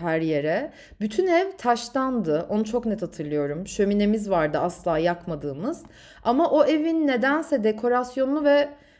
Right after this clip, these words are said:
bende bıraktığı hissi hiç unutmuyorum. Yani, e, hayatım boyunca bunu YouTube'da bir videoda hiç ele almadım sanırım ama aklımda olan bir video, çekmeyi düşündüğüm bir video.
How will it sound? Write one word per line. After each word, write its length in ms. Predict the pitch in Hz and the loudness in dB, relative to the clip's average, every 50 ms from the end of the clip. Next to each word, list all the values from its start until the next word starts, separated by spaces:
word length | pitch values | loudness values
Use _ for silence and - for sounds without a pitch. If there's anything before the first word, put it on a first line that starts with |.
| _ _ _ - | _ _ _ -8
bende 720 | 160 185 208 220 226 226 233 226 262 285 302 311 311 311 - 208 202 | -4 0 2 2 2 2 2 4 8 8 8 8 6 4 0 -2 0
bıraktığı 520 | 208 233 240 247 247 247 - - 247 269 277 | 2 4 4 2 0 -2 -6 -4 -2 -2 -2
hissi 800 | 269 277 - 233 220 - - - - 269 254 247 262 320 359 - - - _ _ _ _ _ | -2 -2 -6 -8 -8 -10 -12 -10 -4 0 2 2 2 2 0 -6 -14 -20 _ _ _ _ _
hiç 200 | - 311 294 - | 0 0 0 2
unutmuyorum. 640 | 294 285 311 302 294 - 226 196 175 156 151 147 147 170 | 2 0 0 0 -2 -2 0 0 2 2 0 0 0 0
Yani, 480 | 202 214 220 226 233 240 240 240 247 - - - - - _ _ - | 2 2 2 2 2 0 -2 -4 -6 -8 -16 -20 -20 -20 _ _ 4
e, 180 | 196 202 208 202 | 8 8 8 8
hayatım 600 | 196 214 233 240 247 254 254 254 - 302 311 285 | 6 6 6 6 6 6 4 2 0 0 2 4
boyunca 600 | 285 285 294 302 311 302 233 233 220 226 233 226 | 4 4 4 2 2 2 2 4 4 4 2 2
bunu 220 | 208 220 240 254 247 | -2 -2 -2 -2 -4
YouTube'da 760 | 240 262 254 254 - 269 - - - 277 269 269 269 247 214 240 | -4 -6 -8 -8 -12 -14 -6 -2 0 2 2 2 0 -2 -4 -6
bir 100 | 254 247 | -6 -6
videoda 340 | 262 233 214 240 233 247 | -6 -4 -4 -2 0 0
hiç 200 | 262 254 - - - | -2 -2 -4 -6 -4
ele 180 | - 233 233 233 | -4 -2 0 2
almadım 460 | 220 226 233 233 226 208 175 165 170 | 2 2 2 2 0 -2 -4 -6 -8
sanırım 340 | - - 180 185 208 226 233 | -6 -6 -4 -4 -2 -2 -2
ama 180 | 220 202 - | -2 -2 -2
aklımda 440 | - 185 180 - - 208 214 214 214 | -2 -4 -4 -4 -4 -2 0 0 0
olan 340 | 202 208 208 214 214 208 202 | 2 2 2 2 2 0 -2
bir 100 | 190 170 | -2 -6
video, 200 | 165 160 - 160 | -6 -6 -6 -6
çekmeyi 420 | 160 - 190 180 190 185 190 180 | -4 -4 -6 -4 -4 -6 -6 -6
düşündüğüm 500 | 180 180 - - 190 190 185 202 208 208 | -8 -12 -10 -10 -8 -6 -4 -2 -2 -2
bir 120 | 196 185 165 | -2 -4 -6
video. 480 | 160 151 156 165 180 214 285 339 - | -8 -8 -6 -6 -4 -4 -4 -6 -6